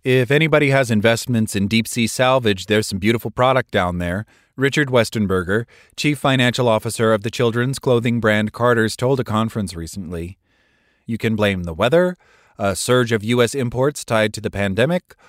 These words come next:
or a phenomenon known as parametric rolling. All told, at least two thousand nine hundred eighty containers have fallen off cargo ships in the Pacific since November,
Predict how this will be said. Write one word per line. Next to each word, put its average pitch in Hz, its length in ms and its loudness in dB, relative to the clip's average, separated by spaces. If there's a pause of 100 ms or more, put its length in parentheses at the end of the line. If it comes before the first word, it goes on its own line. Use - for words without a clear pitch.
(140)
or 165 320 4
a 156 80 2
phenomenon 113 720 0
known 101 300 -2
as 104 180 -4
parametric 92 720 -8
rolling. 78 560 -16 (480)
All 170 220 2
told, 135 340 4
at 131 60 2
least 120 240 -2
two 185 100 -2
thousand 123 460 2
nine 107 180 2
hundred 101 300 0
eighty 156 260 0
containers 117 640 -2
have 98 100 -8
fallen 147 400 0
off 117 240 0
cargo 92 400 0
ships - 360 -6
in 131 100 0
the 147 80 -4
Pacific 107 500 -6
since - 360 -8
November, 98 640 -4